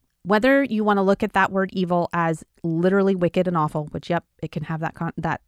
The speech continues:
is in there as well, but it also has a meaning of being short and brief. And if you think about where you were one year ago today, your brain almost short circuits to think of all of the things that have changed.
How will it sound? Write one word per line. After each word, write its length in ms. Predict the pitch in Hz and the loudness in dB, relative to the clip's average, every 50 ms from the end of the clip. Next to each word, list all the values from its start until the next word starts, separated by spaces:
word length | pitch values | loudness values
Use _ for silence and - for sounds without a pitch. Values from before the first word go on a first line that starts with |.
| _ _ | _ _
is 160 | 175 170 165 196 | -4 -4 -2 -2
in 140 | 170 165 | -2 0
there 160 | 165 160 156 156 | 0 0 -2 -2
as 160 | 151 - - | -4 -2 -2
well, 180 | 165 151 151 | 0 0 0
but 220 | 147 - 151 135 - - - - - - | -2 -2 -4 -4 -4 -8 -14 -20 -12 -4
it 80 | 202 175 | 2 4
also 280 | 180 214 - - 190 | 4 4 4 2 0
has 380 | - - 180 175 175 180 - - - - - - - - | 0 2 2 2 2 0 -4 -8 -16 -20 -20 -20 -6 -2
a 100 | 185 175 | 0 0
meaning 380 | 170 175 175 175 170 170 170 - - | 2 2 2 4 2 2 0 0 -2
of 180 | 175 170 160 | -2 -2 -2
being 200 | - 165 165 160 | -2 -2 -4 -4
short 460 | - - - 160 160 - - - - _ _ _ - | -4 -6 -6 -6 -6 -6 -10 -16 -20 _ _ _ -4
and 200 | 175 175 160 - | -2 -2 -2 -2
brief. 420 | - - - - - - - - _ _ _ _ - - - - | -6 -8 -8 -10 -16 -20 -20 -20 _ _ _ _ -20 -20 -8 -2
And 420 | 190 190 185 185 180 175 - - - _ _ _ _ _ - - - - | 0 2 2 2 2 0 -2 -6 -12 _ _ _ _ _ -16 -10 0 2
if 220 | 220 196 - - | 2 2 2 2
you 320 | 196 214 220 233 240 233 | 0 0 0 0 0 -2
think 320 | - - - - 240 240 247 | -4 -4 -2 0 2 2 2
about 360 | 240 226 226 226 220 - - | 2 4 4 4 4 2 2
where 240 | 170 190 196 202 202 | 2 4 4 4 4
you 200 | 202 202 208 202 | 4 2 0 0
were 460 | 180 185 190 190 190 196 196 208 214 | 4 4 6 6 6 6 4 2 0
one 480 | - 165 160 160 156 165 170 180 190 196 | -4 -6 -6 -2 0 2 4 4 4 4
year 280 | 185 185 185 185 185 185 | 4 4 4 4 4 4
ago 260 | 180 185 175 175 175 | 4 2 2 2 0
today, 520 | - - 170 170 170 170 175 185 220 233 - _ _ _ _ - - _ _ | 0 -2 -2 0 0 2 2 0 0 -2 -4 _ _ _ _ -20 -20 _ _
your 260 | - 214 220 233 226 - | -2 2 4 4 4 4
brain 360 | - 269 277 294 320 349 - | 4 4 6 6 6 4 4
almost 520 | - 196 196 202 202 208 208 196 - - | 4 6 6 6 6 6 4 4 0 -4
short 320 | - - 202 180 - - - | -6 -2 -2 -2 -2 -2 -6
circuits 600 | - - 160 156 - 180 180 202 214 - - - | -8 -6 -6 -4 -2 -2 -2 -2 -2 -6 -6 -4
to 120 | - 185 | -2 -2
think 240 | - - 196 180 - | 0 0 0 0 0
of 120 | 180 170 - - | 0 -2 0 2
all 220 | 180 175 180 180 | 4 4 4 4
of 100 | 185 175 | 2 0
the 100 | 175 180 | 0 -2
things 340 | - - 180 170 170 165 - | -2 -2 0 0 0 -2 -2
that 120 | - 160 | -4 -4
have 120 | 156 151 - | -4 -4 -4
changed. 540 | - - 151 120 - - - - - - | -4 -6 -6 -6 -6 -10 -14 -16 -18 -20